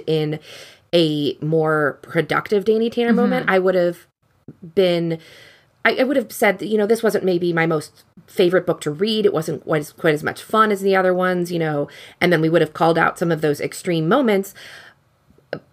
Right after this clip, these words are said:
Speaker 1: But legitimately, like, as I was reading, I was going, "Okay, this is good advice.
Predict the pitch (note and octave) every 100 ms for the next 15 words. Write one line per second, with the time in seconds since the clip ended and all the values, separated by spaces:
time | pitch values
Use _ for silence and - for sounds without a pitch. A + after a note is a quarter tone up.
0 | - - A#3 A#3 G3 C4 D#4 C4+ E3+ E3
1 | D3+ D3+ G3 A3 A#3+ A#3+ F#3 G3+ G3 -
2 | F3 E3+ F#3+ F3+ E3+ E3 F#3 G3 - D#3
3 | D#3+ D3+ D3+ G#3+ B3